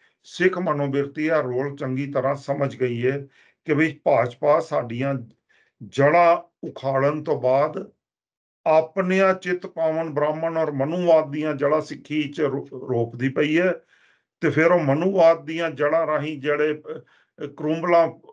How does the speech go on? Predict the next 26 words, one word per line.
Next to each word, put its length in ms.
ਫੁੱਟ 260
ਰਹੀਆਂ 360
ਨੇ, 180
ਉਹਨਾਂ 460
ਨੂੰ 160
ਉਹ 60
ਸਿੱਖ 280
ਮੰਨ 260
ਰਹੀ 300
ਹੈ। 200
ਅਹ, 220
ਗੁਰੂ 240
ਗੋਬਿੰਦ 400
ਸਿੰਘ, 260
ਗੁਰੂ 240
ਨਾਨਕ 320
ਪਾਤਸ਼ਾਹ 500
ਜੀ, 260
ਖਾਲਸਾ 420
ਪੰਥ 300
ਦੇ 160
ਸਿੱਖਾਂ 340
ਨੂੰ 100
ਸਿੱਖ 240
ਨਹੀਂ 140
ਮੰਨਦੀ। 480